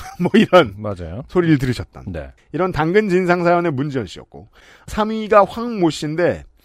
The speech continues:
Speaker 1: 삼 위와 일 위가 몇 표 차이가 나지 않습니다.
Speaker 2: 그렇군요.
Speaker 1: 이십팔점일 퍼센트입니다. 불효심 사연.
Speaker 2: 그렇죠.
Speaker 1: 네.
Speaker 2: 음.
Speaker 1: 아버지께서 "엔에프티 비트코인 아냐?
Speaker 2: 아,
Speaker 1: 내가
Speaker 2: 내가
Speaker 1: 알려주마."
Speaker 2: 알려주마.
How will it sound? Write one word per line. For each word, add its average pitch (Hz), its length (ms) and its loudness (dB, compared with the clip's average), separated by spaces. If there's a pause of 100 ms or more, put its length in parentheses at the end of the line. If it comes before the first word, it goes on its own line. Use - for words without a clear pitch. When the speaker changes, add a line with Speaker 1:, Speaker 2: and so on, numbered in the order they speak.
(580)
Speaker 1:
삼 269 260 -4
위와 262 340 2
일 220 180 -4
위가 233 640 2 (260)
몇 - 180 0
표 - 140 -4
차이가 240 320 -2
나지 160 200 4
않습니다. 139 540 -6
Speaker 2:
그렇군요. 92 640 -6
Speaker 1:
이십팔점일 220 840 2
퍼센트입니다. 151 720 -2 (920)
불효심 226 600 6
사연. 95 300 0 (260)
Speaker 2:
그렇죠. 101 420 -6 (160)
Speaker 1:
네. 87 480 -2
Speaker 2:
음. 80 260 -6 (180)
Speaker 1:
아버지께서 170 760 2
"엔에프티 190 580 0
비트코인 160 440 2
아냐? 139 340 0 (220)
Speaker 2:
아, 80 200 -12
Speaker 1:
내가 151 280 0
Speaker 2:
내가 156 320 4
Speaker 1:
알려주마." - 0 -
Speaker 2:
알려주마. 95 580 -4